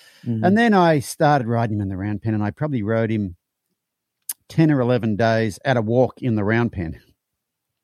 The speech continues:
Speaker 2: just doing little things with him, uh, just on one rein only, no, no contact or anything.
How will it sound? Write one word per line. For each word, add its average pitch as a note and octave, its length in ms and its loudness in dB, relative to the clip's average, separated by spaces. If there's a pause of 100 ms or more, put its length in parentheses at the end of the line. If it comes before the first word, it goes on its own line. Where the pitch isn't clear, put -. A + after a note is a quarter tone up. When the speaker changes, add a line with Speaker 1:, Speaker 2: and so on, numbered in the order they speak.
(140)
Speaker 2:
just - 200 -4
doing B2 200 2
little A#2 220 0
things A2+ 260 -2
with A2 140 -4
him, A#2+ 120 -4 (680)
uh, A#2+ 240 0
just C#3+ 260 2
on C3+ 120 6
one C3 220 4
rein B2 240 4
only, A#2 300 4
no, A2 240 0
no A#2+ 220 0
contact A2+ 440 -2
or A2+ 40 -8
anything. A2 320 -8